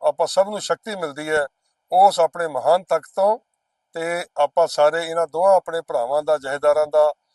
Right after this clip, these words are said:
ਸਾਥ ਦੇ ਕੇ, ਇਹਨਾਂ ਦੇ ਨਾਲ ਮੋਢੇ ਨਾਲ ਮੋਢਾ ਲਾ ਕੇ ਖੜ ਕੇ ਆਪਾਂ ਸ਼੍ਰੋਮਣੀ ਅਕਾਲੀ ਦਲ ਨੂੰ ਆਪਣੇ ਜ਼ਿਲ੍ਹੇ 'ਚ, ਜਲੰਧਰ 'ਚ ਤੇ ਸਾਰੇ ਪੰਜਾਬ ਵਿੱਚ ਜਿੱਥੇ ਜਿੱਥੇ ਆਪਾਂ, ਆਪਾਂ ਯੋਗਦਾਨ ਪਾ ਸਕਦੇ ਹਾਂ ਆਪਣਾ, ਉੱਥੇ ਆਪਾਂ ਤਕੜਾ ਕਰਾਂਗੇ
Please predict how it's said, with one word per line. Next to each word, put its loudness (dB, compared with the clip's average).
ਸਾਥ 8
ਦੇ -8
ਕੇ, -12
ਇਹਨਾਂ -2
ਦੇ -10
ਨਾਲ 4
ਮੋਢੇ -4
ਨਾਲ 0
ਮੋਢਾ -2
ਲਾ 2
ਕੇ -14
ਖੜ 2
ਕੇ -10
ਆਪਾਂ -2
ਸ਼੍ਰੋਮਣੀ -8
ਅਕਾਲੀ -2
ਦਲ -4
ਨੂੰ -6
ਆਪਣੇ -4
ਜ਼ਿਲ੍ਹੇ 0
'ਚ, -14
ਜਲੰਧਰ 0
'ਚ -8
ਤੇ -12
ਸਾਰੇ 8
ਪੰਜਾਬ 8
ਵਿੱਚ -6
ਜਿੱਥੇ -4
ਜਿੱਥੇ -4
ਆਪਾਂ, 4
ਆਪਾਂ -2
ਯੋਗਦਾਨ -6
ਪਾ -2
ਸਕਦੇ -4
ਹਾਂ 2
ਆਪਣਾ, -2
ਉੱਥੇ 0
ਆਪਾਂ 4
ਤਕੜਾ 2
ਕਰਾਂਗੇ 0